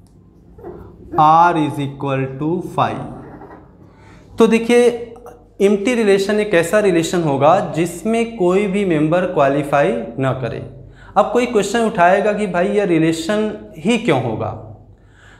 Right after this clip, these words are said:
तो देखिए relation from A to B का मतलब है, R relation A to B है, इसका मतलब R subset है A class B का, तो फ़ाइव ही तो A class B का subset है।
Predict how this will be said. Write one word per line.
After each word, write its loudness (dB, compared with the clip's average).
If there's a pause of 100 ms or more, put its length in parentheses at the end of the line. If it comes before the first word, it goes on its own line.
(100)
तो 2
देखिए 2
relation 2 (600)
from 2
A 6
to 0
B -2
का 0
मतलब -2
है, -2
R 4
relation 0
A 2
to -2
B 0
है, 0
इसका -4
मतलब 0
R 6 (100)
subset -4
है -2
A -10
class -2
B -4
का, -6 (680)
तो 4
फ़ाइव 2
ही -2
तो -2
A 2
class 0
B -4
का 0
subset -4
है। 2